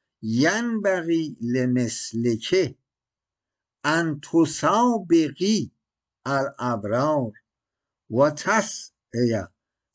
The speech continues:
فی اعلاء کلمة الله و نشر نفحات الله و تعطیر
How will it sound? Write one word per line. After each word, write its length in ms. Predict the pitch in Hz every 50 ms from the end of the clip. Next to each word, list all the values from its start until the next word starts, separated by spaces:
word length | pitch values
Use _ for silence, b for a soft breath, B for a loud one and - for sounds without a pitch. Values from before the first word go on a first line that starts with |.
| _
فی 280 | _ - - 143 156 147
اعلاء 720 | - 120 160 165 160 160 160 180 208 240 254 240 220 202
کلمة 640 | 185 - - 147 139 131 123 117 113 107 104 - - -
الله 540 | 110 104 98 95 107 123 139 147 143 139 139 - _ _ _ _ _ _ _ _ -
و 220 | 123 147 165 170
نشر 500 | 170 180 208 240 226 233 - 185 202 202
نفحات 680 | 208 196 180 151 147 151 147 139 139 135 123 120 - 131
الله 520 | 123 117 113 113 131 151 170 180 175 156 - - _ _ _ _ _ _ _ -
و 240 | 107 123 139 147 143
تعطیر 1300 | - - 160 170 320 302 320 330 - - - - 220 233 269 269 262 254 240 226 208 202 196 190 185